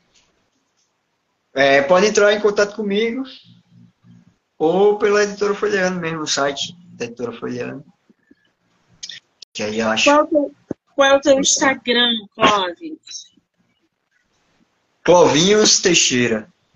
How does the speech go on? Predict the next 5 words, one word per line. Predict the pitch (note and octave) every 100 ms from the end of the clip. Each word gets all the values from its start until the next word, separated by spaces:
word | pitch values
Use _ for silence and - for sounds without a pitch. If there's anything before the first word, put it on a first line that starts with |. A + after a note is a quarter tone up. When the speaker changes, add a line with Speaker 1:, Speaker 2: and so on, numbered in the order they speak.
| _ _ - - - _
Speaker 1:
Clovinhos | - B2 C4
Teixeira, | C#4+ D4 C4+ B3 D3 C4
Speaker 2:
Clovinhos | D4 E4+ F4
Speaker 1:
Instagram. | F4 - A#3 A3+
Speaker 2:
Teixeira. | D#4+ D#4 - - B3 A#3 G#3+